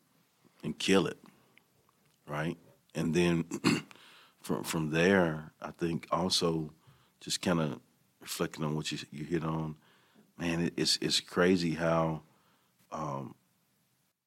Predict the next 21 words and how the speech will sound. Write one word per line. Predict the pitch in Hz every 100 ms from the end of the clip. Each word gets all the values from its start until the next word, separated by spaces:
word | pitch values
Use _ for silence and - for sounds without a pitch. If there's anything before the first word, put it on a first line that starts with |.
| _ _ _ _ _ _ _
I | 92
don't | 104 98
know, | 92
just | 87 98 - -
so | 107 101
many | 95 95 90
great | 80 87 87 -
things | 87 90 80
come | - 85 82
when | 80
you | 76
do | 85
that. | 78 - - - _
It | 92
allows | 90 90 90
you | 85
to | 90
eliminate | 82 90 87 85 80
the | -
clutter, | - 85 80 67 - _ _ _ _ _ _ _ _ _ _ _ _ _ _ -
right? | 160 - -